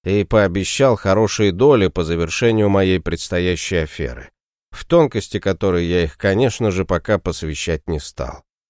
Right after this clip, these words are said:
Просто сказал, что все разбогатеют. Этого было достаточно.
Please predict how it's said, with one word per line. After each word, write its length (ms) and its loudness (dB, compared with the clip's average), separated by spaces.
Просто 460 4
сказал, 480 4
что 360 4
все 240 2
разбогатеют. 960 -2
Этого 360 2
было 260 4
достаточно. 960 -2